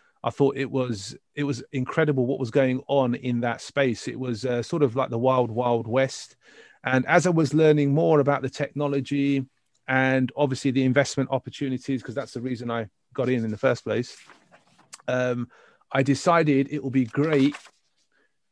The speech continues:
to sort of, you know, l-, uh,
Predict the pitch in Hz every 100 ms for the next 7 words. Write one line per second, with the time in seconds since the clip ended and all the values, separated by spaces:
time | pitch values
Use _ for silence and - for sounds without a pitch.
0 | - - 139 - 165 151 143 110 - _
1 | _ _ _ _ _ _ _ _ - 156
2 | 135 139 - 104 117